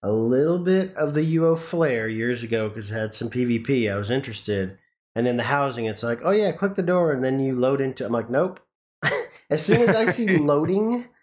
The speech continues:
Speaker 1: like, I,
Speaker 2: Yeah.
Speaker 1: I am not immersed anymore, right? Like, you
Speaker 2: Yeah,
Speaker 1: have
Speaker 2: yeah.
Speaker 1: broken that for me.
Speaker 2: And it's also, like, what's the point of having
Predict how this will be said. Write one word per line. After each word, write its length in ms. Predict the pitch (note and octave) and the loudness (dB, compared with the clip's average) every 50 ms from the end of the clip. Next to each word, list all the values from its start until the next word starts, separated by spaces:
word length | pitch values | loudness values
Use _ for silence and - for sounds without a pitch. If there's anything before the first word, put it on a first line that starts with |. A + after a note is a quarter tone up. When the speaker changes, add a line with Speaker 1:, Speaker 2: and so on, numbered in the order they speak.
| _ _ _ - | _ _ _ -2
Speaker 1:
like, 380 | C3+ C#3 D3 C#3+ - - - - | -2 0 0 -2 -4 -8 -8 -2
I, 160 | C3+ C#3+ C#3+ | 0 2 2
Speaker 2:
Yeah. 100 | - E3 | 4 2
Speaker 1:
I 80 | D3+ D3+ | 2 2
am 180 | D3+ C#3+ C#3 C#3 | 0 0 0 -2
not 180 | C#3 C#3 C#3+ | 0 0 0
immersed 500 | C3 A#2+ A#2+ A#2 G2 F2+ F2+ - - - | 0 0 0 0 -2 -2 -4 -8 -8 -8
anymore, 440 | G#2 F2+ F2+ F2 E2 D#2 D#2 D#2 F2 | -8 -8 -8 -8 -10 -10 -10 -10 -8
right? 280 | G2 G2+ G#2 G#2+ G2 G2+ | -6 -2 -2 -2 0 0
Like, 240 | A#2 A#2+ A2+ G#2 | 0 0 -2 -2
you 140 | A#2 C3+ C3+ | -2 0 2
Speaker 2:
Yeah, 120 | F#3 D#3 A#2+ | 2 2 0
Speaker 1:
have 100 | A#2+ A#2 | -4 -8
Speaker 2:
yeah. 100 | - - | -12 -12
Speaker 1:
broken 580 | B2+ B2 B2 C3 C3+ C3+ - D2+ - G#2+ G2 F2+ | -14 -8 -2 2 2 2 2 0 -2 -4 -6 -6
that 360 | E2 D#2+ D2 - - - - _ _ _ - | -8 -12 -16 -18 -20 -20 -20 _ _ _ -8
for 100 | - G#2 | -4 -4
me. 160 | F#2+ E2+ D3 - | -4 -4 -2 0
Speaker 2:
And 120 | D#3 F#3+ | 2 2
it's 160 | F#3+ - - | 2 2 2
also, 480 | G#3 A#3 C4+ C4 - - - F3+ E3+ E3 | 2 2 2 2 2 0 2 2 2 4
like, 220 | D#3 C3 B2+ A#2+ - | 2 0 0 -2 -2
what's 240 | G3 C4 - - - | -4 -4 -4 -4 -6
the 80 | - F3 | -8 -10
point 560 | - - - C3+ A#2 G#2 F#2 F2 E2+ - - - | -10 -8 -4 -2 -2 -2 -2 -4 -8 -14 -12 -6
of 600 | - G2 F#2+ F#2 F2+ F2 D#2+ D2 - - - - _ _ _ _ _ _ _ _ _ _ _ _ _ _ - | -2 0 0 0 0 -2 -6 -12 -16 -20 -20 -20 _ _ _ _ _ _ _ _ _ _ _ _ _ _ -10
having 720 | - C3 C3+ C3 C#3 B2+ C#3+ C3+ B2+ A#2+ A2+ G#2+ G2 - | -4 0 0 2 2 2 2 0 0 0 -2 -4 -6 -10